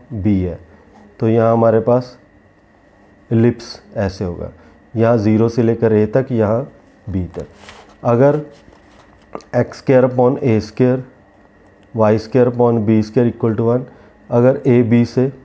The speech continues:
छोटा हो, तो यहाँ इलिप्स कैसे बनेगा, हॉरिजॉन्टल, ठीक है। यहाँ ज़ीरो से ए तक, यहाँ ये बस ये डायग्राम यूज़ होंगी एट चैप्टर में, क्लियर है।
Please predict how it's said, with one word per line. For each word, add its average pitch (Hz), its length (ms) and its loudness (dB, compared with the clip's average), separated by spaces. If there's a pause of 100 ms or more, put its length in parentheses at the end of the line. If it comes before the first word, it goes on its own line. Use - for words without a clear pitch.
(280)
छोटा 95 340 -4
हो, 87 120 -8 (800)
तो 117 120 0
यहाँ 117 320 2
इलिप्स 123 280 0
कैसे 120 300 -2
बनेगा, 117 420 0 (1500)
हॉरिजॉन्टल, 85 600 -2 (1200)
ठीक 147 180 0
है। 156 120 -2 (160)
यहाँ 107 260 2
ज़ीरो 110 300 2
से 98 240 0
ए 98 60 0
तक, 123 260 -2
यहाँ 101 260 -4 (460)
ये 127 160 4
बस 156 260 2
ये 139 220 4
डायग्राम 135 460 4
यूज़ 127 240 4
होंगी 117 300 0 (100)
एट 104 200 0
चैप्टर 90 460 -8
में, 73 80 -16 (920)
क्लियर 139 300 4
है। 147 100 0